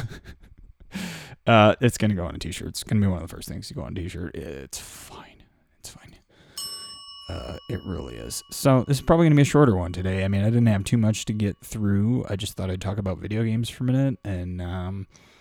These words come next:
maybe think about how there are, there might be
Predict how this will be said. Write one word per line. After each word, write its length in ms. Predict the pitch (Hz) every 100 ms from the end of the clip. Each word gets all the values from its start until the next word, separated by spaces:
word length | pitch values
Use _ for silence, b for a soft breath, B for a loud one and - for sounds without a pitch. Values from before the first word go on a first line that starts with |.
| B B B B B B B _ _ _ _ -
maybe 300 | 120 113 110
think 260 | - 123
about 280 | 113 110 101
how 340 | 90 107 104 104
there 220 | 104 107
are, 260 | 104 110 98
there 200 | 98 101
might 180 | 104
be 280 | 104 110 107